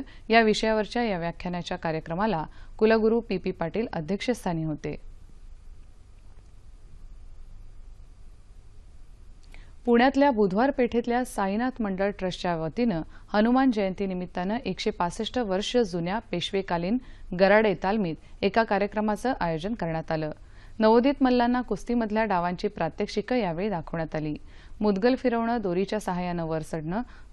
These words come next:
जोर बैठका अशा व्यायाम प्रकारांचं महत्त्व महाराष्ट्र केसरी विजय चौधरी यांनी चिमुकल्यांना सांगितलं. पूर्वी पुण्यात दोनशे तीनशेच्या घरात तालमी होत्या, पण आता अगदी हाताच्या बोटावर मोजण्या इतक्या कमी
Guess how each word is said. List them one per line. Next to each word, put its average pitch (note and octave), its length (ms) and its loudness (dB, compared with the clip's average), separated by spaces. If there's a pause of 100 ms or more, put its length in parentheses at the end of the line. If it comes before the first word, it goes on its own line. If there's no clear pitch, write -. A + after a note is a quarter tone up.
जोर G#3 200 6
बैठका A3+ 540 0 (100)
अशा F#3 240 -2
व्यायाम F3+ 260 0
प्रकारांचं F3+ 540 -4
महत्त्व E3 460 -4 (340)
महाराष्ट्र A3+ 500 2
केसरी A3 420 0
विजय F3+ 280 0
चौधरी E3 520 0 (280)
यांनी G#3+ 220 4
चिमुकल्यांना G#3+ 540 0
सांगितलं. D#3+ 560 -4 (540)
पूर्वी A#3+ 280 6
पुण्यात B3+ 320 0 (320)
दोनशे G3 480 2
तीनशेच्या G#3+ 420 0
घरात F3 240 -2 (100)
तालमी D#3+ 280 -2
होत्या, F3+ 300 -2 (320)
पण A#3 140 4
आता G3 320 2
अगदी G#3+ 220 0
हाताच्या G#3 500 0
बोटावर G3 400 2
मोजण्या F3 340 -4
इतक्या G3 260 -4
कमी G3+ 360 -2